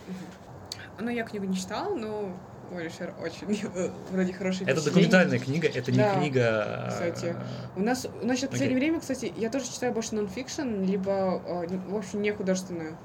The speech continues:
Speaker 2: У.
Speaker 1: А, я же дочитала "Пиши, сокращай". На самом деле очень классно. Я начала читать "Ясно, понятно". И <laughs>
Speaker 2: Ну, это
Speaker 1: Ясно
Speaker 2: от, от того же автора, я
Speaker 1: Да,
Speaker 2: знаю.
Speaker 1: это тоже Ильяхов, да. И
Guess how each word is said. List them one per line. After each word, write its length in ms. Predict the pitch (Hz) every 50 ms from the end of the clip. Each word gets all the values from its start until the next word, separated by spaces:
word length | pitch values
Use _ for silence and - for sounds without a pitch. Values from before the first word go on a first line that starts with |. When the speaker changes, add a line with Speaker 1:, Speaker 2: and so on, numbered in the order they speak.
| - - -
Speaker 2:
У. 100 | 127 113 110 113 110 - -
Speaker 1:
А, 180 | 269 285 262 190
я 340 | - - 185 214 269 285
же 100 | 285 269
дочитала 380 | 240 247 233 - - 277 269 254
"Пиши, 240 | 247 233 - - 262
сокращай". 640 | 247 - 247 - 233 220 - 262 247 226 185 165 -
На 80 | 175 185
самом 220 | 190 254 277 262
деле 160 | 240 277 -
очень 320 | - - 196 196 190 185 -
классно. 240 | 180 180 185 185
Я 320 | - 170 226 233 220 214 208
начала 280 | 208 202 - 220 202
читать 320 | 196 190 - 202 190 190 -
"Ясно, 260 | 202 190 185 185 185
понятно". 400 | 175 165 160 165 190 - 320 370 381 - - - - - - - - - - - - - - - - - - -
И 640 | - 202 208 214 226 220 - 240 208 240 254 269 294 277 - 339 -
<laughs> 180 | - - 370
Speaker 2:
Ну, 80 | - 151
это 180 | 170 175 - 180 160
Speaker 1:
Ясно 180 | - 226 196
Speaker 2:
от, 60 | 190 160
от 60 | -
того 200 | 165 151 160 147
же 140 | 123 127 127
автора, 260 | 120 123 - 196 262
я 60 | 277
Speaker 1:
Да, 60 | 262 214
Speaker 2:
знаю. 120 | 202 220 247
Speaker 1:
это 100 | 247 254
тоже 140 | 240 220 220
Ильяхов, 540 | - - 196 196 202 202 254 254 320 302 220 196
да. 280 | 208 202 196 185 - -
И 380 | - 196 220 226 233 220 -